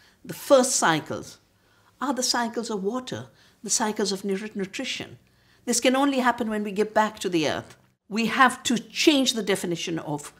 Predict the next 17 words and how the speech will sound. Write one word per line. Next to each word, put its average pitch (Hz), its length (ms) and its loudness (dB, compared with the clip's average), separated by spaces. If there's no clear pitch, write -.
labor. 156 420 -2
Labor 180 680 6
as 165 200 2
terms 170 460 2
of - 180 -10
creating 190 680 0
new 160 180 4
life 127 400 2
through 185 200 4
our 143 160 4
care 120 340 -4
and 135 220 -2
our 110 140 -6
love. 104 340 -4
But 175 220 2
that 214 300 6
means 226 640 4